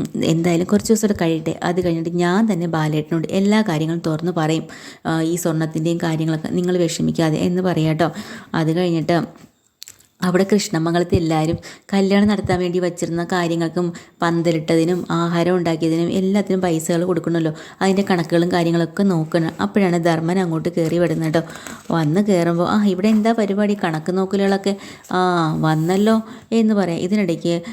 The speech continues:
ആ, അലോകും പറയാനുണ്ട്, "ഉം, ദാ വന്നിട്ടുണ്ട്, ഇവിടുന്ന് എന്ത് ന്യൂസ് കിട്ടും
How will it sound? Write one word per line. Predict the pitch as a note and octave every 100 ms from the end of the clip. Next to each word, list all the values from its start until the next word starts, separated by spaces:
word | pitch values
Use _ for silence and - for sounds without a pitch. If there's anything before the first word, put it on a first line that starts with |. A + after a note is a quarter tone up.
| G#3+ -
ആ, | - E3+ D#3+ E3
അലോകും | F#3+ F#3+ F#3+ G#3+
പറയാനുണ്ട്, | F3+ E3+ E3 D#3 -
"ഉം, | G3 F3 - - -
ദാ | F3 G#3+
വന്നിട്ടുണ്ട്, | G3 F#3+ G#3 G#3+ E3+
ഇവിടുന്ന് | E3+ F3 G3+ G#3
എന്ത് | G3 G#3+
ന്യൂസ് | G3+ F#3 F#3+
കിട്ടും | G3+ F3 F#3